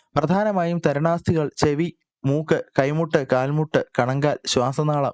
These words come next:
കശേരുക്കൾക്കിടയിലെ ഡിസ്കുകൾ എന്നീ ഭാഗങ്ങളിലാണ് കാണപ്പെടുന്നത് തരണാസ്ഥികൾ. അപ്പോ ഈ തരണാസ്ഥികളുടെ ഒരു, ഏഹ്, ഫംഗ്ഷൻ എന്താണ്?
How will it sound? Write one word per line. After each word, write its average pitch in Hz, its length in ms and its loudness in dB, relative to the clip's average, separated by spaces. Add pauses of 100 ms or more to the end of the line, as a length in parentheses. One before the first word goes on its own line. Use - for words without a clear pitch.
കശേരുക്കൾക്കിടയിലെ 143 1040 0
ഡിസ്കുകൾ 131 540 -2
എന്നീ 127 260 -2
ഭാഗങ്ങളിലാണ് 127 600 -2
കാണപ്പെടുന്നത് 113 580 -4 (240)
തരണാസ്ഥികൾ. 113 560 -2 (760)
അപ്പോ 165 180 0
ഈ 214 120 -2
തരണാസ്ഥികളുടെ 202 680 0
ഒരു, 190 200 0 (360)
ഏഹ്, - 160 -6 (220)
ഫംഗ്ഷൻ 156 380 0 (120)
എന്താണ്? 156 400 0